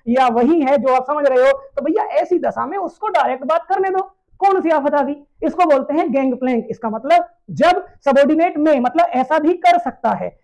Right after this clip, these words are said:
contact a superior or his superior in the case of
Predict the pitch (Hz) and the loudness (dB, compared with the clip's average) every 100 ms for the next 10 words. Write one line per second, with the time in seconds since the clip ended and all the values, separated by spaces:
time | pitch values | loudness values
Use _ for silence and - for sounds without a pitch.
0 | _ _ 277 294 311 320 349 339 294 302 | _ _ 0 2 4 4 4 2 0 0
1 | 254 262 233 202 151 _ _ _ _ - | 0 2 2 0 -6 _ _ _ _ 2
2 | 269 330 285 294 359 - _ - 247 269 | 4 6 4 2 0 -2 _ -8 -4 0
3 | 269 330 330 - - 277 277 277 277 311 | 4 4 2 -6 -4 0 0 0 2 2
4 | 302 294 | 4 2